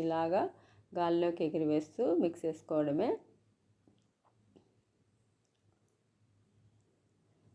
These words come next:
మనకి పప్పులోకైనా, పప్పుచారులోకైనా, సాంబార్లోకైనా ఇలాగ మనకి సైడ్గా నంచుకోవడానికి చాలా బాగుంటుంది. మనము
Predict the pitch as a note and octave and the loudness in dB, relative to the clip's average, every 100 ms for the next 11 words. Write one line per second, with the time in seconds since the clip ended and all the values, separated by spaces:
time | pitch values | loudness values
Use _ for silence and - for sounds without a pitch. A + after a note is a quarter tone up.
0 | - F3+ F3 F3 - E3 - E3+ E3 D#3+ | -8 -4 -4 -6 -2 -4 0 0 0 2
1 | D#3 D#3 D#3 D3+ E3 D3+ E3 F3 E3 E3+ | 2 2 0 0 -2 -2 -4 0 2 0
2 | D#3 D#3 D3 D3 D3 - F3+ E3 D#3+ D#3+ | 0 -2 -2 -2 -4 -4 -2 0 2 2
3 | D#3 D#3 D#3 C#3+ D3+ D3+ - - - _ | 2 2 0 0 0 -2 -6 -18 -20 _
4 | E3+ D#3+ E3 E3+ D#3 D3 - G#3 C4 C4 | 0 2 2 0 0 -2 -2 -2 -2 -2
5 | E3 E3 E3 E3+ E3+ D#3 D#3 - E3 D3+ | 0 2 2 2 2 0 -2 -4 0 2
6 | D3+ D3+ G3 G3 D#3 D3+ D#3+ D#3 D3 D3 | 0 -2 -4 -2 0 2 2 0 0 -2
7 | D3 C#3 D3+ B3 F4 - - E3+ F3+ | -2 -2 2 2 0 -6 -6 -4 0